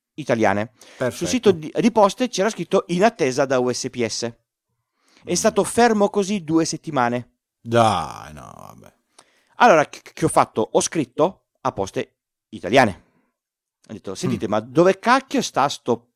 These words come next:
Speaker 1: sto pacchetto?" Nessuna
Speaker 2: Mm.
Speaker 1: risposta. Era nei
Speaker 2: Vabbè.
Speaker 1: dintorni di Natale,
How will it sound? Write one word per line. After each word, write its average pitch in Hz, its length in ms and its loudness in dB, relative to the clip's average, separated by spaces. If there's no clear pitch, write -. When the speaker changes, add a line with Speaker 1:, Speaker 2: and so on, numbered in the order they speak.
Speaker 1:
sto - 280 -4
pacchetto?" - 680 -8
Nessuna 120 400 -8
Speaker 2:
Mm. - 20 -6
Speaker 1:
risposta. 92 580 -8
Era 135 320 4
nei 135 140 2
Speaker 2:
Vabbè. 127 120 -2
Speaker 1:
dintorni 127 360 0
di 123 100 -6
Natale, 120 800 2